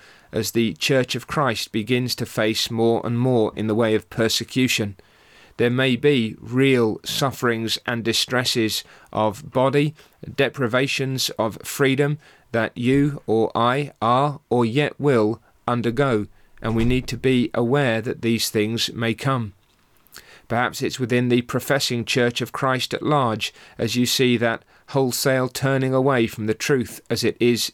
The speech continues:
in Jesus, and those who have the name but not the reality, who do not know the power of the gospel, people who, having the name of Christianity, nevertheless undermine the very foundations of the faith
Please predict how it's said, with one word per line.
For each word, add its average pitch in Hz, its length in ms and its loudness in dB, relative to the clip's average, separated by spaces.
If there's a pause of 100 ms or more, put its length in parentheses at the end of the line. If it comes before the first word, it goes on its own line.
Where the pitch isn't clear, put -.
in 117 160 0
Jesus, 110 560 0 (360)
and 117 120 -2
those 127 340 2
who 123 220 2 (260)
have 123 260 -2
the 110 80 -2
name 147 480 0 (100)
but - 160 -6
not 135 220 0
the 120 80 0
reality, 120 640 0 (320)
who 117 160 2
do 135 220 2
not 135 180 2
know 127 240 0
the 113 80 -4
power 135 560 0
of 107 180 -2
the 117 80 -2
gospel, 110 560 -2 (460)
people 131 360 2
who, 120 280 4 (280)
having 135 340 -2
the 120 100 -2
name 139 400 0
of 135 160 -4
Christianity, 123 880 0 (400)
nevertheless 127 800 0
undermine 123 640 2
the 110 80 0
very 110 240 2
foundations 117 920 -2
of 101 140 -2
the 107 80 0
faith - 440 -4